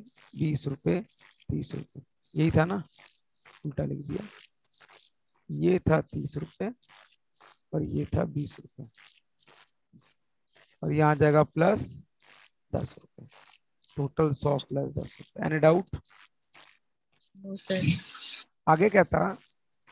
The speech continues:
Speaker 1: Application मिली कितने की है? तेरह हजार की। पर बेटा, कि हम कितना दे सकते हैं? दस हजार?
Speaker 2: यस।
Speaker 1: वो कह रहा है, "इसमें से दो हजार लोगों को reject कर देना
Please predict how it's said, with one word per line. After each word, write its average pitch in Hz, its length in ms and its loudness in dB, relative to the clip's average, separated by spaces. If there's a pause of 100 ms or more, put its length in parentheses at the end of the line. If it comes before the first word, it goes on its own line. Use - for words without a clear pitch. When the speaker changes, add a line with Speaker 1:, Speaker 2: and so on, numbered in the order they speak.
(100)
Speaker 1:
Application 214 760 4
मिली 202 240 0
कितने 208 360 -4
की 208 200 -2
है? 240 60 10
तेरह 185 420 6
हजार 156 360 2
की। - 240 -18 (480)
पर 170 100 2
बेटा, 180 260 4 (400)
कि 190 80 4
हम 175 220 2
कितना 208 260 4
दे 196 140 10
सकते 208 300 0
हैं? 214 180 2 (1600)
दस 190 140 6
हजार? 233 280 6 (1040)
Speaker 2:
यस। 190 300 -2 (800)
Speaker 1:
वो 208 80 0
कह 220 160 4
रहा 240 120 8
है, - 140 4
"इसमें 214 360 -2
से 240 180 6
दो 190 360 2
हजार 202 360 2
लोगों 185 380 -2
को 196 200 -4
reject 151 360 -2
कर 151 180 -4
देना 147 340 -10